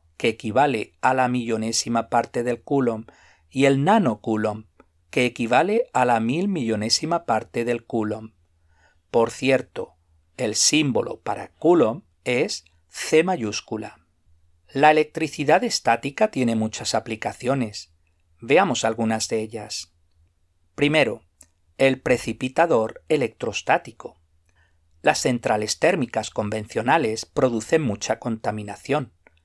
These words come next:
Este humo consiste de polvo y cenizas. Con ayuda del precipitador se cargan dichas partículas, haciendo que se queden en el interior, atraídas por unas placas metálicas,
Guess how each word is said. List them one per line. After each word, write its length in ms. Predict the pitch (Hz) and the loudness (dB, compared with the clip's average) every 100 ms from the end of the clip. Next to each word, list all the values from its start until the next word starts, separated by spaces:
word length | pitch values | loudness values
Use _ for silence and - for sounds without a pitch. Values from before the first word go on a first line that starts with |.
| _ _ _ _ | _ _ _ _
Este 340 | 135 151 - 107 | 0 0 0 0
humo 400 | 110 127 226 - | 0 2 0 0
consiste 560 | 120 110 - 107 - 165 | -2 -2 -4 -4 0 2
de 100 | 160 | 2
polvo 340 | 127 113 110 | 0 0 -2
y 40 | |
cenizas. 760 | 101 104 101 135 - - - _ _ _ _ _ - | -6 -6 -6 -6 -8 -8 -12 _ _ _ _ _ -2
Con 160 | 147 | 0
ayuda 320 | 147 147 151 | 2 2 4
del 200 | 151 143 | 4 2
precipitador 1000 | - 139 - 113 113 113 110 147 113 110 _ _ | 0 -4 -4 -6 -6 -2 2 4 2 -2 _ _
se 320 | - - 139 | -4 0 2
cargan 420 | 135 127 123 160 | 2 2 2 0
dichas 340 | 127 104 - 107 | -2 -6 -6 -4
partículas, 840 | - 120 - 147 - 120 139 - _ _ _ - | -2 -2 -2 -6 -2 0 -2 -4 _ _ _ -2
haciendo 540 | 147 - 165 196 196 | -2 2 2 4 2
que 100 | - | 0
se 200 | - 113 | -2 -2
queden 320 | - 117 123 | -2 0 0
en 140 | 123 127 | 0 0
el 140 | 123 | -2
interior, 640 | 127 123 143 156 156 120 - _ _ _ | -2 -2 -2 2 2 2 -4 _ _ _
atraídas 680 | 127 131 - 131 175 226 - | 0 2 2 2 2 -2 -2
por 200 | 120 110 | -2 0
unas 240 | 120 127 | 0 -2
placas 500 | - 107 - 104 - | -2 -4 -4 -6 -6
metálicas, 800 | 110 - 131 117 - - - | -6 0 0 0 -8 -12 -12